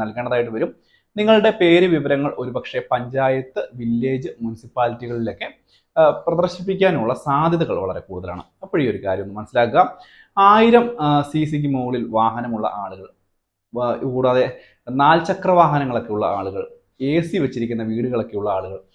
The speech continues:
ഇങ്ങനെയുള്ള ആളുകൾക്ക് ആർക്കും തന്നെ ക്ഷേമ പെൻഷനോ അല്ലെങ്കിൽ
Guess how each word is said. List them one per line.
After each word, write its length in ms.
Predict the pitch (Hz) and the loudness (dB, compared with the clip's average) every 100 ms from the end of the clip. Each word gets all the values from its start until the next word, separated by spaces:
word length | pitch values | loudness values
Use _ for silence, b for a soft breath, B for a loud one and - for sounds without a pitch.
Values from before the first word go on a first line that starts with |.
| _ _ | _ _
ഇങ്ങനെയുള്ള 380 | 208 254 240 196 165 143 | 0 2 4 4 4 4
ആളുകൾക്ക് 360 | 143 147 143 123 | 2 0 2 6
ആർക്കും 280 | 123 131 131 | 6 4 -4
തന്നെ 180 | 101 98 - - | -6 -10 -16 -16
ക്ഷേമ 460 | - 170 165 196 214 - | -2 4 4 4 0 -2
പെൻഷനോ 420 | 123 113 110 110 - | -6 -6 -8 -8 -8
അല്ലെങ്കിൽ 360 | 113 113 110 107 | -6 -4 -4 -4